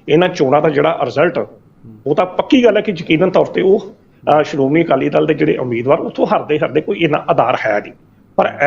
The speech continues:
Speaker 1: ਇਸ ਵੇਲੇ ਜਿਸ ਤਰੀਕੇ ਦੀ ਹਵਾ ਜਿਹੜੀ ਹੈ ਸਰਦਾਰ ਸੁਖਬੀਰ ਸਿੰਘ ਬਾਦਲ ਹੁਣਾਂ ਦੇ ਖਿਲਾਫ ਵਗ ਰਹੀ ਹੈ ਜਾਂ ਪਾਰਟੀ ਦੇ ਵਿੱਚੋਂ ਉਹਨਾਂ ਦੇ ਖਿਲਾਫ ਸ਼ਰੇਆਮ ਜਿਹੜਾ ਵਿਰੋਧ ਆ ਸਾਹਮਣੇ ਫਰੰਟ ਤੇ ਆ ਗਿਆ, ਤਾਂ ਅਜਿਹੀ ਸਥਿਤੀ ਦੇ ਵਿੱਚ ਉਹਨਾਂ ਨੇ ਜੋ ਕੀਤਾ ਸ਼ਾਇਦ ਉਹਨਾਂ ਵਾਸਤੇ ਇਹੋ ਹੀ ਠੀਕ ਆ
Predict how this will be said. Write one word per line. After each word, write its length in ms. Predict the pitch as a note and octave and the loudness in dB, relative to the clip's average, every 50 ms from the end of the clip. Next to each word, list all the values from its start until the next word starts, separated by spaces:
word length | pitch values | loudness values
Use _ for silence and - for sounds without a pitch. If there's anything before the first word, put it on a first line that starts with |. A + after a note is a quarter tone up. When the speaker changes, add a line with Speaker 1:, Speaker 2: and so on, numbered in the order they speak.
| D3 | 2
Speaker 1:
ਇਸ 140 | D3+ D3 - | 2 2 2
ਵੇਲੇ 100 | G3+ G3+ | 0 0
ਜਿਸ 200 | F3+ D3 C3 A#2+ | 2 0 -4 -6
ਤਰੀਕੇ 280 | - - A3 E3 - G#3+ | -6 -8 -6 -2 0 0
ਦੀ 100 | G#3 E3 | 0 2
ਹਵਾ 320 | D3+ F3 - A2+ G2+ A2 | 0 0 -2 -2 -8 -6
ਜਿਹੜੀ 340 | A2+ D3 F#3+ A3+ B3 G#3+ D3 | -2 -2 0 0 2 0 0
ਹੈ 120 | A#2 - | -2 -4
ਸਰਦਾਰ 300 | - - F3 D3 C#3+ D3+ | -4 -2 0 2 2 2
ਸੁਖਬੀਰ 340 | D3+ - F3+ D#3+ - - C3+ | 2 0 -2 -2 -2 -4 -6
ਸਿੰਘ 240 | C3 - - F#3+ D3+ | -6 -6 -8 -8 -4
ਬਾਦਲ 220 | B2 G#2 A#2 C3+ | -2 -2 -2 -2
ਹੁਣਾਂ 200 | C#3 E3+ F3 C3 | -4 -2 -2 -2
ਦੇ 100 | - C#3 | -2 -2
ਖਿਲਾਫ 480 | C3+ - - A2+ A#2 C3 C3+ - - - _ _ _ _ - | -4 -4 -2 2 2 2 0 -2 -10 -20 _ _ _ _ 0
ਵਗ 180 | D3 D3+ D3 C#3+ | 0 0 2 2
ਰਹੀ 220 | F3+ G#3 G3 C#3 | 2 2 2 0
ਹੈ 60 | G#2+ - - - _ - _ _ _ - A#2 | -4 -6 -10 -20 _ -20 _ _ _ -14 -2
ਜਾਂ 220 | - F3+ F3 E3+ | 0 0 0 0
ਪਾਰਟੀ 380 | F3 - F3 E3+ E3+ - F3+ F3 | -2 0 2 0 2 0 -2 -2
ਦੇ 80 | E3+ | -2
ਵਿੱਚੋਂ 260 | D3+ A#2+ - - D#3 | -2 -4 -2 -2 -2
ਉਹਨਾਂ 160 | C#3+ C#3+ D#3 D#3 | 0 0 0 0
ਦੇ 80 | D#3 | 0
ਖਿਲਾਫ 360 | - - C3+ C3 C#3 C3+ - | 0 2 2 2 2 0 -2
ਸ਼ਰੇਆਮ 420 | D#3 D3+ - - C3+ D#3 E3+ E3 D#3 | -6 -4 -2 0 2 2 2 0 -2
ਜਿਹੜਾ 160 | D#3+ D3+ D3+ | -2 -2 -4
ਵਿਰੋਧ 320 | - - C3+ C#3 E3+ F#3+ | -4 0 2 4 4 4
ਆ 220 | E3 C3+ - - - - _ _ _ _ _ _ | 4 2 0 -8 -20 -20 _ _ _ _ _ _
ਸਾਹਮਣੇ 280 | - - G3+ G3+ G#3 G#3 | -2 -2 0 0 0 -2
ਫਰੰਟ 320 | G3+ - E3+ D#3 D3+ D3 | -2 0 -2 -2 -2 -2
ਤੇ 140 | - A3 F3+ | 0 2 2
ਆ 120 | C#3+ B2 G2+ | 2 2 0
ਗਿਆ, 240 | - G#2+ A2+ - - - _ _ _ - | -4 -6 -8 -10 -12 -20 _ _ _ -4
ਤਾਂ 220 | - - - - A3+ | -4 -4 -4 -2 -4
ਅਜਿਹੀ 240 | E3+ D#3 E3+ A3+ A#3 | -2 0 0 0 0
ਸਥਿਤੀ 260 | - A#3 F3 A#3+ G3+ | 0 -4 -2 0 0
ਦੇ 80 | F#3 | 0
ਵਿੱਚ 200 | F3+ - F3 - | 0 0 -2 -2
ਉਹਨਾਂ 300 | - - E3 D#3+ E3 F#3 | -6 -2 -2 0 2 2
ਨੇ 80 | F3 E3+ | 2 2
ਜੋ 300 | D#3+ - - - C#3 D3 | 0 0 -2 -2 -2 -2
ਕੀਤਾ 600 | D3 - C#3 A2+ - D#3+ D#3+ D#3 - - - - _ _ - | -2 -4 -10 -4 0 0 0 0 0 -4 -16 -20 _ _ -6
ਸ਼ਾਇਦ 240 | - - D3+ D#3+ - | -2 0 0 0 0
ਉਹਨਾਂ 240 | - E3+ D3+ E3+ | -2 0 0 0
ਵਾਸਤੇ 320 | - B2 A#2 - - E3 - - | 2 0 -2 -2 -2 -6 -6 -4
ਇਹੋ 120 | A#2+ B2 - G3 | -6 0 2 2
ਹੀ 60 | A3+ | 2
ਠੀਕ 280 | F#3 F3 D#3+ A#2+ G2+ C3+ | 4 2 0 0 2 2
ਆ 80 | A#2+ | 0